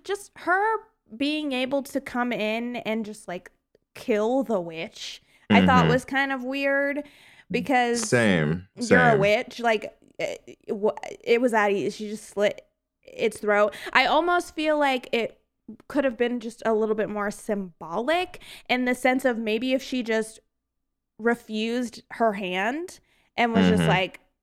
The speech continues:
Speaker 1: "No," that, that was her saying, "I'd rather keep Bowl." And then the witch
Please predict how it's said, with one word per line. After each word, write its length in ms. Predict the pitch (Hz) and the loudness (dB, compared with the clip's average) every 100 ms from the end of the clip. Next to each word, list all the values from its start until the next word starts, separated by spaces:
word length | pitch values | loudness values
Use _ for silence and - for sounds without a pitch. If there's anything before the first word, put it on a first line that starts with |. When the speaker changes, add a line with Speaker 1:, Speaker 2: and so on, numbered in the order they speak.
| - | -16
Speaker 1:
"No," 720 | 214 226 240 190 147 165 202 - 190 | -6 0 2 4 4 2 -2 -6 0
that, 380 | 208 180 190 190 | 2 2 -2 2
that 260 | 214 - | 2 4
was 200 | 220 202 | 0 -2
her 240 | - 214 202 | 0 0 0
saying, 480 | - 190 175 175 - | -2 -2 -2 -4 -2
"I'd 320 | 190 185 175 | -2 -2 -4
rather 380 | 175 165 156 160 | -6 -4 -6 -12
keep 360 | - - 156 _ _ _ _ | -16 -20 -20 _ _ _ _
Bowl." 560 | 214 214 165 180 220 - _ _ _ _ | 2 4 4 0 -4 -8 _ _ _ _
And 220 | - 220 214 | -2 0 2
then 440 | 190 175 170 156 | 2 0 -4 -12
the 240 | 185 208 196 | -6 0 0
witch 580 | 190 180 - - - | 2 0 -2 -14 -16